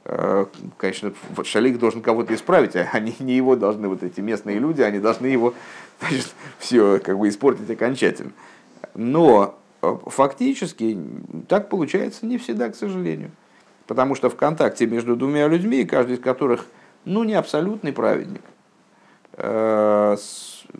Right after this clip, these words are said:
шалех оказывается не, не очень защищен, не до конца защищен. И поэтому, если он не предпринимает, э, для этого особых усилий,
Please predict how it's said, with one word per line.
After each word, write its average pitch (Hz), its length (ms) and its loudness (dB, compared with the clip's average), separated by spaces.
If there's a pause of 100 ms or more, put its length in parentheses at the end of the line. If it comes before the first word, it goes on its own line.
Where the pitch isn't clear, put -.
(140)
шалех 208 400 2
оказывается 185 540 0
не, 180 380 0
не 180 120 -2
очень 185 280 2
защищен, 180 680 -4
не 131 80 -2
до 143 120 0
конца 151 400 2
защищен. 135 580 -6 (1120)
И 110 120 -4
поэтому, 135 460 6
если 143 340 2
он 123 360 2
не 120 100 0
предпринимает, 120 800 -2
э, 104 520 -4
для 101 220 -2
этого 98 260 -2
особых 110 460 -2
усилий, 107 500 -4